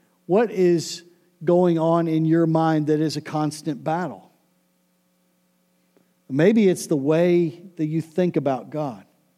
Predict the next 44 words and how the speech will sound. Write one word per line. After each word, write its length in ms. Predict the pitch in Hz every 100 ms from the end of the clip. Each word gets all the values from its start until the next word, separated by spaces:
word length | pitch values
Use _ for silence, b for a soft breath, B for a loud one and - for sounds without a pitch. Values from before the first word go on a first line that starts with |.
| _ _ _ _ _ _ _ _ _
How 180 | - 180
do 80 | 233
you 140 | 233
think 260 | 226 220 214
about 220 | 170 151
God? 180 | 160 131
What, 260 | 175 254 190
how 140 | 254
do 80 | 285
you 180 | 302 214
view 360 | 139 170 185
God? 340 | 151 127 98 87 _ _ _ _ _ _ _ _ _ _
If 80 | -
we 80 | 247
were 160 | 247
go, 500 | 170 190 214 202 175 -
to 100 | 180
go 180 | 190
around 300 | 196 180 185
the 80 | 175
room, 400 | 175 214 165 123 B B
what 140 | 196
would 160 | 254 190
you 80 | 214
say 300 | - 208 196
God 420 | 165 196 185 175
is 280 | 196 226 -
to 120 | 156
you? 220 | 120 90 _ _ _ _ _ _ _ _ _ _ _ _ _
Some 240 | - 214 262
of, 300 | 233 170 151
some 160 | 262
of 140 | 277 247
us 180 | 214 -
would 140 | 180
say 320 | - 190 170 B B 185
that 160 | 180
He 180 | 180 208
is 200 | 185 -
the 100 | 160
lover 500 | 143 160 208 214 214
of 140 | 165
my 160 | 165 160
soul. 480 | - 147 117 107